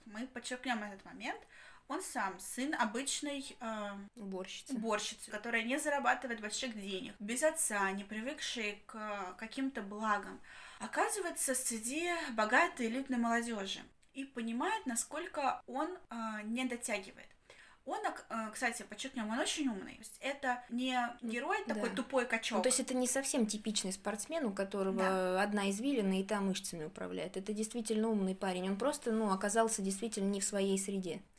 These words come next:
Speaker 1: Э, не в своей среде, он оказался благодаря Марианне, ну ладно. На самом деле,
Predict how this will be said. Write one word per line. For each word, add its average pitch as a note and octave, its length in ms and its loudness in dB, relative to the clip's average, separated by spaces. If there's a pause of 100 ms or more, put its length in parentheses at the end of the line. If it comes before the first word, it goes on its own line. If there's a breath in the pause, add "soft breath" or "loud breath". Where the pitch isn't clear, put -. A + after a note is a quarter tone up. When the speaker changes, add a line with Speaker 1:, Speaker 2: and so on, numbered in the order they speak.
(360 loud breath)
Speaker 1:
Э, A3 200 2
не C4 100 4
в C4+ 40 0
своей D4 220 2
среде, A#3+ 280 -4
он G#3+ 100 -6
оказался A3 720 -2
благодаря G#3+ 540 0
Марианне, C#4 380 2
ну A#3 160 2
ладно. B3+ 460 -4 (280 loud breath)
На G#3+ 100 -4
самом D4+ 220 2
деле, C4+ 260 -2